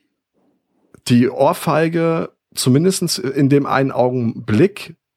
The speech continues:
in dem sie passiert ist, für Will Smith die logische Konsequenz war und überhaupt nicht zur Diskussion stand, ob sie richtig oder falsch war, was man ja auch bei der Dankesrede dann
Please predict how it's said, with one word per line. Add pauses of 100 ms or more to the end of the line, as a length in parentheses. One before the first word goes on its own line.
(120)
in
dem
sie
passiert
ist,
für
Will
Smith
die
logische
Konsequenz
war (320)
und
überhaupt
nicht
zur
Diskussion
stand,
ob
sie
richtig
oder
falsch
war,
was
man
ja
auch
bei
der
Dankesrede
dann